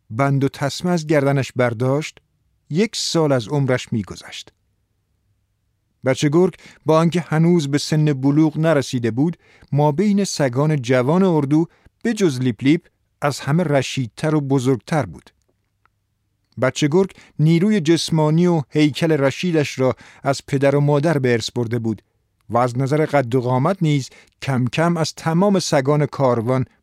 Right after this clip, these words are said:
بلندتر می‌شد. در قبال رشدی که از قد کرده بود، هنوز پهنای متناسب با اندام درازش را پیدا نکرده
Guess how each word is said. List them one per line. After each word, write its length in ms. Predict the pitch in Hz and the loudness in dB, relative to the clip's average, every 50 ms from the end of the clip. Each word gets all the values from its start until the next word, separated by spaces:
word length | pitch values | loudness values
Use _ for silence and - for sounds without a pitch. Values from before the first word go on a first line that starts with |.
| _ | _
بلندتر 640 | 120 120 131 143 143 139 135 127 127 - - - 156 123 | -4 0 2 2 4 4 2 2 0 -2 -4 -4 -4 -2
می‌شد. 400 | 110 95 90 - - - - - _ _ _ _ _ _ _ _ _ _ _ _ _ _ _ _ _ _ _ _ _ _ _ _ _ _ _ _ _ _ _ _ - | -4 -4 -6 -8 -10 -14 -16 -20 _ _ _ _ _ _ _ _ _ _ _ _ _ _ _ _ _ _ _ _ _ _ _ _ _ _ _ _ _ _ _ _ -2
در 140 | 147 160 156 | 0 0 2
قبال 380 | 143 165 170 170 190 190 190 180 | 2 2 4 4 4 4 4 4
رشدی 360 | 160 185 190 180 - - 165 | 4 4 2 2 0 -2 -2
که 140 | 139 - 160 | 0 0 0
از 120 | 151 131 | 0 0
قد 340 | 131 - 151 175 190 208 - | -2 -2 0 0 0 0 -2
کرده 340 | - - 190 180 156 156 175 | -2 -2 -2 0 0 0 0
بود، 260 | 165 170 190 208 202 - - - - _ | 2 2 0 -2 -2 -6 -14 -20 -20 _
هنوز 380 | - - 165 165 180 202 196 - - | -6 -2 0 2 2 2 0 -2 -6
پهنای 540 | - 143 131 110 110 147 160 175 190 185 180 | -8 -6 -6 -4 -2 0 0 2 2 2 2
متناسب 680 | 170 160 139 - 151 139 135 127 - - - 151 147 | 2 0 0 -2 -2 -2 -2 -2 -2 -2 0 0 0
با 240 | 131 123 131 139 135 | 0 2 2 2 2
اندام 380 | 131 135 135 131 131 131 131 | 2 2 2 2 0 0 0
درازش 580 | 127 117 123 135 135 156 175 185 190 151 - - | 0 0 0 2 2 2 0 0 -2 -4 -2 -4
را 60 | 170 | -4
پیدا 300 | - - 139 131 127 143 | -2 -2 -2 0 2 2
نکرده 680 | 147 151 156 165 160 - - 127 123 117 120 123 117 | 2 2 2 0 0 0 0 -2 0 0 0 -2 -2